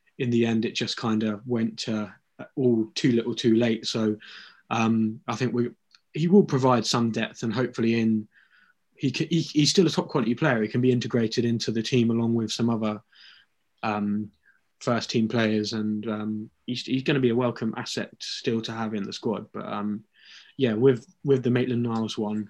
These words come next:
um, I think West Brom in the end might have just become a more personal decision for him.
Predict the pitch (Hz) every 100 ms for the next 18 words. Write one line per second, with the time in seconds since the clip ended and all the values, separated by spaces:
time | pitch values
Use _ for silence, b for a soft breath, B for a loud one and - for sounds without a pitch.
0 | _ 110 107 104 104 123 107 120 113 -
1 | 120 113 110 110 104 117 117 113 107 -
2 | 113 - 107 113 107 101 B B B B
3 | 113 120 113 - 120 110 - 113 110 -
4 | 107 107 110 107 107 101